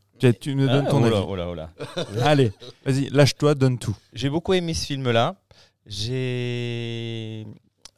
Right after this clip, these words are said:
Speaker 2: euh, comment dire, j'ai beaucoup aimé ce que tu disais en off tout à l'heure en, en, en arrivant. C'était le, la lenteur du début. Cette, euh, ce, ce moment où ce personnage, alors c'est l'histoire, on va, je vais faire, tu me corriges si je me trompe,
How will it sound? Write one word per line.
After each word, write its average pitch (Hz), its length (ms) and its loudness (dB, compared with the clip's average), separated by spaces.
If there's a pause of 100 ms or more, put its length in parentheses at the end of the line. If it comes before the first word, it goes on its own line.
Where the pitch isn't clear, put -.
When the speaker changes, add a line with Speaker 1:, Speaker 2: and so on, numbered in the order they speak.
(220)
Speaker 2:
euh, 107 220 0
comment 107 200 -4
dire, 101 200 -6
j'ai 98 180 0
beaucoup 120 360 0
aimé 143 220 -2
ce 139 80 -10
que - 100 -4 (240)
tu 113 140 -10
disais 107 240 0
en 113 140 4
off 123 100 -8
tout 117 160 -10
à 117 80 2
l'heure 127 160 0
en, 107 200 -2
en, 101 260 -4
en 98 160 -4
arrivant. 110 440 0
C'était 123 460 -2
le, 104 320 0
la 104 160 4
lenteur 120 380 2
du 117 140 -6
début. 98 360 -6 (460)
Cette, - 320 -8
euh, 104 460 -4 (440)
ce, 104 540 -2
ce - 180 -6
moment 117 500 2
où 110 340 -2
ce 107 120 -6
personnage, 110 640 -4
alors 95 160 -2
c'est 117 160 -8
l'histoire, 117 500 0
on 101 80 -14
va, 95 300 -6
je 82 120 -12
vais 92 100 -14
faire, 82 180 -14 (240)
tu - 140 -20
me 90 80 -14 (100)
corriges 98 320 -10
si 90 300 -12
je 92 160 -14
me 95 80 -10
trompe, - 280 -12